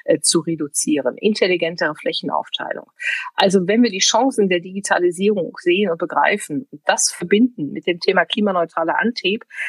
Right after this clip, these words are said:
dann glaube ich, wird die Mobilität für uns alle noch ganz spannende, äh, Dinge bereithalten. Und sie wird viel vernetzter werden oder auch werden müssen. Das heißt, ich meine,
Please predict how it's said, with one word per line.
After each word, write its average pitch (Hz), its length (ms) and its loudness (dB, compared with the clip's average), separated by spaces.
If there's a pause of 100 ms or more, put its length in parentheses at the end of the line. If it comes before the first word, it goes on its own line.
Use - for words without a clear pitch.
(220)
dann 190 140 4
glaube 202 220 0
ich, 214 80 -4
wird 226 100 0
die 220 60 4
Mobilität 208 560 0
für - 80 0
uns 185 140 -2
alle 208 260 0
noch 196 180 -4
ganz 208 260 -2
spannende, 180 760 -2
äh, 175 180 0
Dinge 175 220 -4
bereithalten. - 680 -4
Und 262 300 4 (480)
sie 202 200 4
wird 214 360 4
viel 277 300 0
vernetzter 190 720 0
werden 214 380 2
oder 185 280 -2
auch - 120 -8
werden 185 280 -2
müssen. - 480 -2
Das - 200 -2
heißt, 196 400 0
ich - 140 -6
meine, 170 280 0